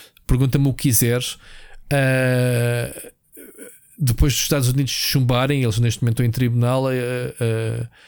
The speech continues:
Bruxelas está para lançar daqui a semanas o parecer deles igualmente negativo.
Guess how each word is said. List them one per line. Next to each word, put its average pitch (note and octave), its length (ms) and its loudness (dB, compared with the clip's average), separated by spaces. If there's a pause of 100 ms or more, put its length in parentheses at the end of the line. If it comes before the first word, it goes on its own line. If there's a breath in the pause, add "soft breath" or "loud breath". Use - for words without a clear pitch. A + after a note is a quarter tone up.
(280 loud breath)
Bruxelas C3 640 0 (200)
está C3 460 -2 (440)
para C3 140 0
lançar B2+ 280 2
daqui B2 240 0
a A#2+ 40 2
semanas B2 400 0
o A#2 40 0
parecer B2 380 0
deles A#2 240 0
igualmente A#2 500 2
negativo. A#2 460 0